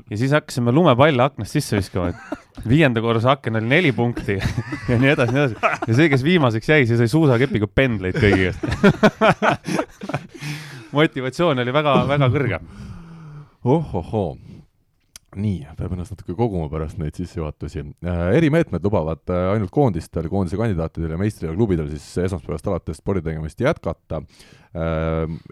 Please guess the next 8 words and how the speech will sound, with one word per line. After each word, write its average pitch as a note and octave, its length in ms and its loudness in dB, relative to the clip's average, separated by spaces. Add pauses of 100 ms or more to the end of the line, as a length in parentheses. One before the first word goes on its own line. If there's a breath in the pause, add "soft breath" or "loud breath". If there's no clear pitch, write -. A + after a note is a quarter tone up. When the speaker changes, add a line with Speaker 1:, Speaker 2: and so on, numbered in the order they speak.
(240)
Speaker 2:
on A#2 220 0 (140)
lubatud F#2+ 360 0
siis G#2 140 -2
harrastajatel E2+ 580 -2
ka E2+ 80 -4
individuaalsport F#2 880 0
või D#2+ 220 -6
eratrennid. F2+ 640 -2